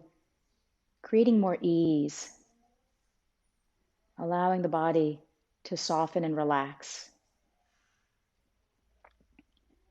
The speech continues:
And from this settled place, this softened place,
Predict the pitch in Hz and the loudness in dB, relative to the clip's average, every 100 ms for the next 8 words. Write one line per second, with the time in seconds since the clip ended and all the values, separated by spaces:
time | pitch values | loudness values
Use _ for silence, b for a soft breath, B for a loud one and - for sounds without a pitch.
0 | _ _ _ _ _ 202 185 233 247 240 | _ _ _ _ _ -6 -2 2 4 4
1 | - - - - 202 208 180 143 - 175 | 0 -10 -8 2 6 6 6 2 -4 2
2 | 165 147 - - - - _ - 160 151 | 2 2 -4 -12 -14 -20 _ -6 -4 -4
3 | - - - _ _ _ _ _ - 202 | -8 -16 -20 _ _ _ _ _ -6 0
4 | 214 208 156 - - - 160 156 151 - | 0 0 -4 -4 -8 -4 -2 -2 -6 -14
5 | - | -20